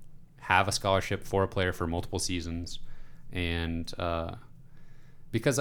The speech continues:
you know, I think people are kind of being one-sided when you think about, people get frustrated about a player, you know, trying to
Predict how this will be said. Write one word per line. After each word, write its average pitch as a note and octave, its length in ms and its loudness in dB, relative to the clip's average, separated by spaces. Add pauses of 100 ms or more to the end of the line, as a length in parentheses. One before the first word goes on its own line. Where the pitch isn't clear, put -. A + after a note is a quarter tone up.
you C#3+ 120 2
know, C#3 60 8
I A#2+ 60 8
think D3 220 0
people C#3+ 360 2
are G2+ 360 6
kind G#2+ 400 4
of G#2+ 200 -2
being G2+ 320 2
one-sided F2+ 800 2
when F2+ 140 0
you F2 80 0
think F2+ 240 0
about, E2 400 2 (800)
people D3 200 2
get C3 140 4
frustrated F#2+ 400 4
about F2+ 140 4
a F2 40 -2
player, F2 600 4
you F#2 120 0
know, E2 240 -2
trying F2 260 0
to E2 160 0